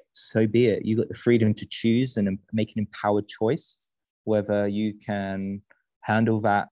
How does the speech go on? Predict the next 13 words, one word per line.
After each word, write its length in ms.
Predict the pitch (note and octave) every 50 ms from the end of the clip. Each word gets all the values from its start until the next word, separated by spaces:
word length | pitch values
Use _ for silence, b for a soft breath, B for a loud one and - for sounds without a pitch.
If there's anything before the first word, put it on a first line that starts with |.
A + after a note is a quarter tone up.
| _ _ _ _ - _ _ _ _ _
um, 800 | - G#2 G2 F#2+ F#2 F#2 F#2 F#2 F#2 F2+ F2+ F2+ F2+ F2+ F2+ F2 - - - _ _ _ - -
effect 500 | - A2 - - C3 C#3+ - - - - -
possibly, 380 | - F3+ F3 - F3 G3 A3 G#3+ - _ _ _ _ _ _ _ _ _ _ _ _
or 260 | - - D#3 D#3+ D#3+ E3
just 220 | - F3+ F3 -
embrace 400 | E3+ D#3+ D3 D#3+ F3+ C#4 - -
it 140 | - G2 F#2+ - - _ _ _ _ _ -
and 400 | A#2 A#2 A#2 A#2 A2+ A2+ A2+ A2+ A2+ -
live 280 | A2 A2+ C#3+ D#3+ C#3+
life 320 | C3 C#3+ C3+ D3 D#3+ D3+ -
on 60 | C#3+
the 120 | C#3+ D3+
edge, 400 | E3+ F#3 D3+ B2 - - - -